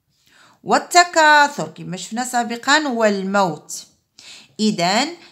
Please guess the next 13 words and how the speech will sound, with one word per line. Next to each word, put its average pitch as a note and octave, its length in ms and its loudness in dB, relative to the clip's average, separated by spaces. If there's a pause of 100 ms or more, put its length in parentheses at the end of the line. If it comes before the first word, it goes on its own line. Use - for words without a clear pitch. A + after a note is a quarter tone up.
(120)
من A#3+ 280 -2
خاصيات C#4 1040 0
الكائنات G#3+ 720 -6
الحية F3+ 380 -4
أنها C4 760 -4 (400)
تتغذى، A3 720 -2 (300)
تتنفس، G#3 840 -6 (260)
تنمو، A#3 520 -2 (160)
تتكاثر، G3+ 760 -4 (260)
تموت. F3+ 580 -6 (680)
إذن D3+ 200 -10
هذه G3 580 -4 (240)
خاصيات F3+ 880 -6